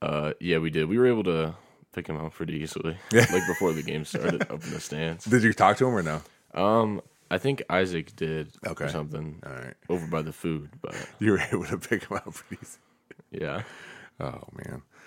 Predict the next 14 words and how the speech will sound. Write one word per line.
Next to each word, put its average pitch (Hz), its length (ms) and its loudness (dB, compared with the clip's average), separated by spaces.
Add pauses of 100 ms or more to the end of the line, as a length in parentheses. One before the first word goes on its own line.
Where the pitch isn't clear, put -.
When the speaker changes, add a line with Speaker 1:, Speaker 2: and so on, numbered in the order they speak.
(100)
Speaker 2:
Okay, 127 240 8
so, 113 320 8
so - 180 -2
you're 110 180 6
still 135 560 6
figuring 101 380 2
out 85 180 4
what 85 100 2
you, 80 140 -2
where 80 200 0
you 78 140 0
wanna 73 180 -6
go, 69 360 -2 (100)
which - 320 -8